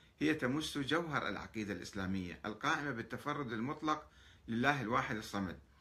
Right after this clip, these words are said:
والتي أجمع المفسرون بأنه وحده مقصد الحاجات. العقائد الشعبية طغت على عقائد الدين الحنيف، وأيدها البعض من أصحاب الفهم الخاطئ أو المآرب الأخرى."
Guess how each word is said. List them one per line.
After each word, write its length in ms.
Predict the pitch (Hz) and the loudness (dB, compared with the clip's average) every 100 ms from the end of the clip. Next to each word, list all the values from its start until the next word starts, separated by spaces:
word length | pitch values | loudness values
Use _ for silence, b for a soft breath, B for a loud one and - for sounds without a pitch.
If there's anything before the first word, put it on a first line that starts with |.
| B B - | B B 0
والتي 380 | 131 165 165 160 | 4 4 4 4
أجمع 280 | 180 160 143 | 4 4 4
المفسرون 920 | 135 123 120 131 143 160 156 156 147 b b b | 0 -2 -4 -2 0 0 0 -2 -4 b b b
بأنه 360 | 113 135 143 123 | -2 0 2 2
وحده 460 | 147 147 135 127 | 2 2 0 0
مقصد 400 | 127 127 - 113 | 0 -2 -4 -6
الحاجات. 560 | - - 87 87 90 - - - b b b 135 | -6 -8 -6 -6 -6 -8 -14 -20 b b b 2
العقائد 540 | 135 147 175 208 208 | 4 4 8 8 8
الشعبية 720 | 175 175 143 147 131 120 127 - - b b b | 2 2 2 2 4 4 2 -6 -20 b b b
طغت 320 | 208 214 220 - | 6 8 6 6
على 200 | 180 170 | 8 8
عقائد 480 | 147 - 147 139 | 6 2 0 0
الدين 320 | 127 117 147 120 | -2 0 2 2
الحنيف، 440 | - 110 113 98 - - B B B - | 2 2 4 2 -4 -6 B B B -2
وأيدها 640 | 113 127 139 143 127 113 | 4 6 6 4 4 4
البعض 480 | 110 143 160 165 - | 4 4 4 2 -2
من 180 | 107 117 | -2 -2
أصحاب 480 | - - - 143 120 | -2 -6 0 0 0
الفهم 360 | 104 147 143 110 | -4 -4 -2 -2
الخاطئ 520 | 101 127 139 147 - - B B B - | 0 4 4 2 -2 -6 B B B 2
أو 160 | 139 123 | 4 6
المآرب 580 | 104 - 127 135 131 - - | 2 4 4 4 2 -2 -2
الأخرى." 580 | 135 - - - 76 | -2 -2 -6 -6 -12